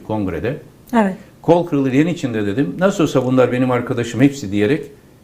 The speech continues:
Speaker 1: ve, e, Cumhurbaşkanlığı'nın arzu ettiği listeye hayır demedim. Çünkü hepsine bakıyordum ya bunlar yani nihayet bildiğim insanlar. Şimdi isimlerini zikretmeyeyim. Bunlar gün geldiğinde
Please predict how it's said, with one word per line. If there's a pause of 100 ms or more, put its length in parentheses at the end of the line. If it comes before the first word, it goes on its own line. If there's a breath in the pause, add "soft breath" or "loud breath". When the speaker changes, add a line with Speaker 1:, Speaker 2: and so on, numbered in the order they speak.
(1500)
Speaker 1:
ve,
e,
Cumhurbaşkanlığı'nın
arzu
ettiği
listeye
hayır
demedim. (600)
Çünkü
hepsine
bakıyordum
ya
bunlar (1000)
yani (120)
nihayet
bildiğim
insanlar. (160)
Şimdi
isimlerini
zikretmeyeyim. (340 loud breath)
Bunlar (340 loud breath)
gün
geldiğinde